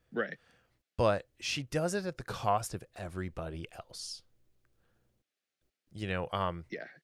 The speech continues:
Speaker 1: R-
Speaker 2: what was it? Uh, I forget what it is. Wh-, it's some property. It's, it's been said in a few things, but, like, what's a hero? A hero is the person that gets other people killed,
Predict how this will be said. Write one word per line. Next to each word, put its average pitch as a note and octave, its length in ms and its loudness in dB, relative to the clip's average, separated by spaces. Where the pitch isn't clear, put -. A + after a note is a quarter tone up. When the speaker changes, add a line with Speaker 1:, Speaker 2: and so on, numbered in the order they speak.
Speaker 1:
R- A2+ 120 -2
Speaker 2:
what A2+ 240 0
was G2+ 200 -4
it? F#2+ 180 -10
Uh, F2+ 360 -8
I - 80 -12
forget D#3 240 -2
what C#3 140 4
it G2 80 2
is. F2 120 -4
Wh-, G2 200 -2
it's - 220 -6
some E3 280 0
property. F2 380 0
It's, G2+ 180 -2
it's B2 160 -6
been B2 140 -4
said E2+ 180 0
in D#2 120 -8
a D#2+ 40 -10
few - 180 -12
things, - 260 -10
but, - 160 -4
like, G2+ 220 -2
what's C3 300 2
a B2 60 0
hero? F#2+ 420 2
A G#2 60 -8
hero B2 240 4
is A2+ 100 2
the - 80 -12
person G2 280 -2
that F2+ 60 -4
gets E2+ 160 -4
other E2 180 -2
people E2 260 -8
killed, - 400 -8